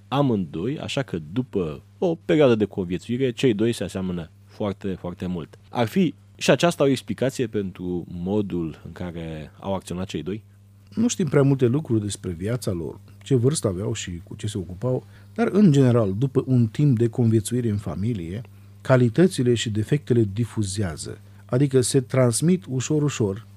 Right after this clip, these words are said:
Speaker 2: pe nesimțită, de la unul la celălalt. Și atunci când nu veghezi, ajungi ca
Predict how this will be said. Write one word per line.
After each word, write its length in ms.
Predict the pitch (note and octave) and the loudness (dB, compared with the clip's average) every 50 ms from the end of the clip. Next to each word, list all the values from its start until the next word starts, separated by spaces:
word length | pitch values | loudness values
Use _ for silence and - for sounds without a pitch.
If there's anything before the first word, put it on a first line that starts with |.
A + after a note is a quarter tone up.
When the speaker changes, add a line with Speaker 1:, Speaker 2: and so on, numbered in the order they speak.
| - - | -16 -2
Speaker 2:
pe 140 | - C3+ C3+ | 2 4 4
nesimțită, 680 | B2+ A#2+ A2+ - G#2+ G2 F#2+ - A#2+ A#2 - G#2 A#2 - - - - - - - | 4 4 2 0 -2 -4 -4 -6 -6 -6 -6 -8 -8 -10 -14 -20 -20 -20 -20 -10
de 120 | - A#2 G#2 | -6 -4 -4
la 100 | G2 F#2 | -4 -4
unul 300 | F#2 G2 G#2 G2+ F#2+ F2 | -4 -4 -4 -4 -4 -6
la 200 | F2+ F2+ F#2+ G2+ - | -8 -10 -12 -14 -14
celălalt. 440 | - - - - - - - - - - - - - - | -14 -12 -10 -10 -10 -12 -14 -16 -18 -20 -20 -20 -20 -20
Și 180 | - - - B2+ | -18 -12 -10 -8
atunci 280 | B2+ - D3 D3+ D#3+ | -2 0 2 2 2
când 220 | - C3 B2 A2+ A2 | 4 4 6 6 6
nu 100 | B2 D3+ | 6 6
veghezi, 540 | F3+ A#3+ A#3 E3+ A#2 G#2+ C3 E3+ F3 - - - - - - | 6 6 4 4 2 2 0 0 -4 -8 -14 -20 -20 -6 -2
ajungi 520 | - - B2 A2+ C#3+ E3+ F#3+ F#3+ F#3+ - | 0 0 2 2 4 6 6 4 4 0
ca 340 | - - B2 A2+ G#2 F#2 - | -2 0 0 0 0 -4 -8